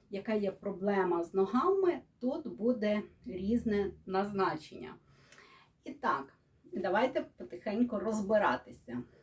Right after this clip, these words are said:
Е, якщо, е, у вас така робота,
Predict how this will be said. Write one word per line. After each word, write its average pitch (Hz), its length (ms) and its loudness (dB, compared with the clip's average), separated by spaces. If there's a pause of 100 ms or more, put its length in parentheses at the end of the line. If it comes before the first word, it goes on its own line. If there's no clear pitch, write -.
(440)
Е, 190 160 4
якщо, 302 800 2 (140)
е, 196 480 2 (240)
у 185 140 -6
вас 214 320 0
така 208 260 -6
робота, 196 540 0